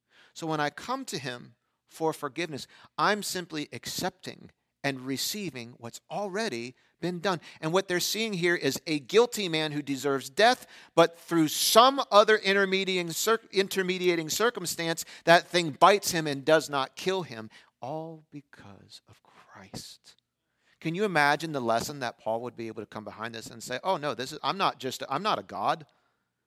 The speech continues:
I might be a murderer. Let me tell you why. I'm not gonna drop dead here because of Jesus. Here's what he's done." This poor guy has just gotten off the boat,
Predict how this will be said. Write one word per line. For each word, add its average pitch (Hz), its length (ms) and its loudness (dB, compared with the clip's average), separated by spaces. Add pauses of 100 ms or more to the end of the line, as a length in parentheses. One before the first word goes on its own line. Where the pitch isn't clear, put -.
(920)
I 120 60 -12
might 123 120 -12
be 123 80 -6
a 107 40 -8
murderer. 113 580 -4 (680)
Let 139 220 -2
me 139 80 -14
tell 135 200 -10
you 123 120 -12
why. 120 180 -6 (220)
I'm 156 120 0
not 175 200 0
gonna 151 140 -6
drop 104 280 -4
dead 104 180 -6
here 104 260 -16 (880)
because 147 280 -8
of 147 60 -14
Jesus. - 640 -14 (600)
Here's 135 240 -10
what 123 120 -12
he's 117 180 -16
done." - 280 -20 (840)
This - 160 -6
poor 190 260 2
guy 160 220 8
has 139 200 0
just 160 220 -4
gotten 151 260 4
off 139 240 0
the 151 60 -10
boat, 101 420 -6